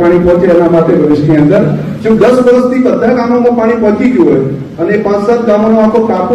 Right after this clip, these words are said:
હજુ પણ બાકી રહી ગયો અને કેમ નથી થતું મને હજુ ખબર નથી, પરંતુ પાણી પહોંચાડવા માટેની વ્યવસ્થા તો કરવી એ રાજનેતાઓની પણ જવાબદારી છે અને પ્રજા અને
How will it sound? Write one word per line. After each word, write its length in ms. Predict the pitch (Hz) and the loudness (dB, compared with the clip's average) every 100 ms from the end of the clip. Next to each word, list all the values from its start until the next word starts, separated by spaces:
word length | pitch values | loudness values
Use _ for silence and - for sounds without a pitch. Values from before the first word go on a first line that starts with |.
| - | 0
હજુ 240 | - - | 0 0
પણ 180 | - 277 | 2 2
બાકી 260 | - 240 175 | 2 2 2
રહી 100 | - | 2
ગયો 220 | - - - - - - - - - - - - - | 0 -4 -6 -10 -14 -16 -20 -20 -20 -20 -20 -14 -4
અને 180 | 180 190 190 185 190 | -2 0 0 -2 -4
કેમ 180 | 190 208 220 | -2 0 2
નથી 260 | 220 226 | 2 2
થતું 160 | - 220 | 0 0
મને 140 | 214 220 | 2 2
હજુ 200 | 226 214 | 2 2
ખબર 220 | 170 135 | 2 2
નથી, 300 | 120 - - - - - - | 0 -4 -6 -10 -12 -16 -4
પરંતુ 340 | 160 196 208 233 | 0 2 2 0
પાણી 320 | 180 190 233 | 0 0 0
પહોંચાડવા 540 | 214 170 175 214 220 220 | 2 2 2 2 2 2
માટેની 520 | 190 190 202 220 247 240 - - - | 0 0 0 0 0 -2 -4 -8 -2
વ્યવસ્થા 460 | 147 220 220 214 202 | 0 0 0 0 0
તો 60 | 214 | 0
કરવી 400 | 180 170 220 - 202 | 0 0 0 0 2
એ 60 | 196 196 | 4 4
રાજનેતાઓની 720 | 165 180 185 185 185 190 190 190 | 4 0 0 0 0 0 0 -2
પણ 220 | 190 190 175 | -2 -2 0
જવાબદારી 540 | 165 175 180 196 202 | 2 2 0 0 0
છે 100 | 208 226 - - - - | 0 -2 -2 -6 -10 -6
અને 160 | 156 160 | -4 -2
પ્રજા 280 | 147 147 220 | 0 2 2
અને 120 | 220 | 2